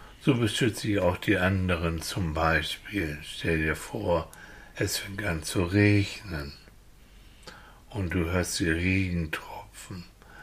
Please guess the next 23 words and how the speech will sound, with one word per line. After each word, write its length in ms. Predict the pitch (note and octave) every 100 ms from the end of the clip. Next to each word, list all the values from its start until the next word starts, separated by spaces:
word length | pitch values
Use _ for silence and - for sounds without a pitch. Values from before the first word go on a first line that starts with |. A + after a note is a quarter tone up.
| - - - - -
unter 400 | - G2 F#2+ F#2
meinen 420 | E2+ E2 E2 E2 D2+
Blättern. 640 | G2+ F2+ F#2 - - - - - - - - - - - - - - - -
Aber 260 | G#2+ F2+ E2+
du 200 | G2+ E2
bleibst 480 | F2 F#2 - -
trocken 680 | - - - - A2+ A2 G#2+ - - - - - - - - - - -
und 160 | G#2
der 160 | F2+ E2
Regen, 360 | F2 F2+ G2 F#2
der 180 | F2
tut 300 | - A2 F#2
überhaupt 760 | G2+ E2+ E2 D#2 F#2+ F#2 F#2 -
nichts 320 | G2+ F2+ -
und 160 | G2+ F2
es 320 | - - -
riecht 400 | A#2+ A#2 G#2 - -
gut 440 | G#2 F#2 E2+ - - - - - - - -
nach 180 | G2 E2+
frischem, 800 | - - - - - G#2 E2 D#2+ - - - - -
nach 180 | - -
frischem 640 | - - G#2+ F2+ - F2 D#2+
Regen. 640 | E2+ E2 D#2 D#2 D#2